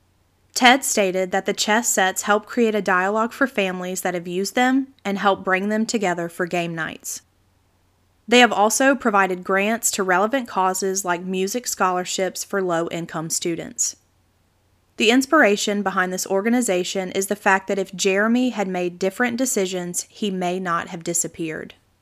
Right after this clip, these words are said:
Ted was quoted saying, "We were more interested in the aspect of chess that emphasized learning, consequences, looking ahead at your move, and how it's going to affect other people.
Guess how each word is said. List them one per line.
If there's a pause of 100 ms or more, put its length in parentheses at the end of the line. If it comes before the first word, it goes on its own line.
(960)
Ted
was
quoted
saying, (320)
"We
were
more
interested
in
the
aspect
of
chess
that
emphasized
learning, (180)
consequences, (180)
looking
ahead
at
your
move,
and
how
it's
going
to
affect
other
people.